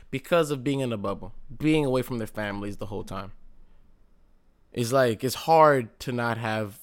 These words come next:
your loved ones with you when you're trying to, when you're succeeding, when you're failing, when you need them, wanna pick you up. 'Cause, like, sure, FaceTime call, this and this, whatever. Like, you know? And sometimes, you know, business first, business before pleasure. As Jimmy said, "I ain't bring nobody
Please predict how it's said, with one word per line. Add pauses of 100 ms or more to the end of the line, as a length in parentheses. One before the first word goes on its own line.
your
loved
ones
with
you
when
you're
trying
to, (100)
when
you're
succeeding,
when
you're
failing,
when
you
need
them,
wanna
pick
you
up.
'Cause,
like,
sure,
FaceTime
call,
this
and
this,
whatever. (500)
Like, (300)
you
know? (840)
And
sometimes,
you
know,
business
first,
business
before
pleasure.
As
Jimmy
said,
"I
ain't
bring
nobody